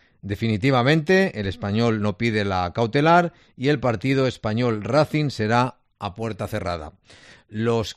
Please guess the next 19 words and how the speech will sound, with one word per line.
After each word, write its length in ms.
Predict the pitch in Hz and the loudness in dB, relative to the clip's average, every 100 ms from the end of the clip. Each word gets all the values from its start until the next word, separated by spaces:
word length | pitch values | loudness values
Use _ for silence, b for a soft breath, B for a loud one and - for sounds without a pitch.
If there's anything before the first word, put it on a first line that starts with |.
| _ | _
que, 880 | 110 107 107 107 107 104 104 104 _ _ _ _ _ _ - | -2 0 0 0 -2 -2 -4 -8 _ _ _ _ _ _ -12
ya 180 | 107 | -8
saben 220 | 107 120 117 | -4 -2 -2
ustedes 360 | - 120 117 | -2 -2 -2
que 80 | - | -2
había 260 | 107 117 110 | -2 -2 -2
esa 200 | - 104 | -2 -4
oferta, 500 | - 131 120 - 107 | 0 0 0 -4 -4
bueno, 160 | 107 | -4
esa 120 | 95 | -6
oferta, 300 | 101 107 101 | -8 -8 -6
esa 200 | 107 110 | -8 -6
promoción 580 | 101 98 92 - 117 117 | -8 -8 -8 -6 -4 -4
del 220 | 107 98 | -6 -8
club, 400 | - 143 147 139 | -2 0 2 0
ese 180 | 110 104 | -4 -6
premio 360 | 90 120 117 113 | -4 -4 -2 -2
a 20 | |
los, 280 | 107 95 | -2 -4